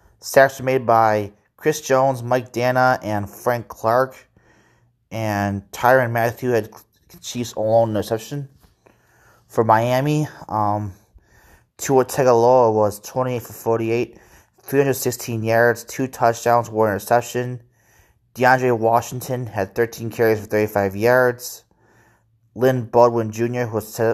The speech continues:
had several receptions for eighty-two yards. And Eric Rowe had six carries, had six tackles, and one interception. The other two such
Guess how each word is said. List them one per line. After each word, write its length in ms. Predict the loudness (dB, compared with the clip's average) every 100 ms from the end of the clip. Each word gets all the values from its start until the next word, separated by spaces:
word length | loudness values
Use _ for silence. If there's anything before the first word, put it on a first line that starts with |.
| 0
had 160 | -4 0
several 220 | 2 2
receptions 380 | 0 -4 -6 -8
for 120 | -4
eighty-two 380 | -4 -6 -10 -8
yards. 800 | -2 2 2 2 -2 -10 -18 -20 _ _ _ _ _ -16
And 100 | -8 2
Eric 300 | 2 2 2
Rowe 240 | 2 2
had 200 | 0 -6
six 320 | -8 -10 -10
carries, 520 | -8 -4 -2 -4 -10 -20 _ _ _ _ _ _
had 360 | -6 0 0 0
six 200 | -4 -4
tackles, 720 | 0 0 2 0 0 -8 -20 _ _ _ _ _ _ _ -12
and 360 | -6 -6 -4
one 180 | 0 2
interception. 880 | 2 -2 2 2 2 -4 -4 -6 -16 _ _ _ _ _ -4
The 120 | 0
other 80 | 0
two 140 | -2 -2
such 220 | 0